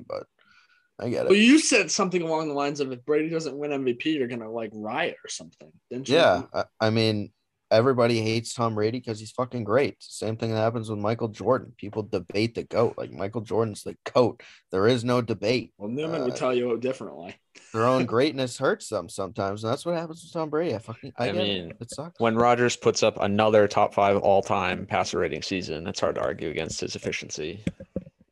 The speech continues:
Speaker 1: Yeah, I, it's great. I just, well, I'm taking Tom. Sorry.
Speaker 2: I'd say Rodgers would never have, uh, I, like, Ro-,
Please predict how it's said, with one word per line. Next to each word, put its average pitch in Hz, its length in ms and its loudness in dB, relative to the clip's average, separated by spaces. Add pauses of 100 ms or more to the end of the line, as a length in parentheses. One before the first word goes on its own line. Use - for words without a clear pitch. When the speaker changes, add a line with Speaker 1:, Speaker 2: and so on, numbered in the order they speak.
(380)
Speaker 1:
Yeah, 107 400 4
I, 107 240 0 (140)
it's - 140 -18
great. 139 440 2
I 71 320 -10
just, - 360 -16 (180)
well, 123 460 -10 (120)
I'm 117 200 -20
taking 123 260 -8
Tom. 123 300 -4 (100)
Sorry. - 300 0
Speaker 2:
I'd - 100 2
say 233 120 8
Rodgers 196 520 4
would 190 80 4
never 175 640 0
have, 151 360 -8
uh, 127 440 0 (120)
I, 98 120 -6 (100)
like, 165 180 -2
Ro-, 170 140 -2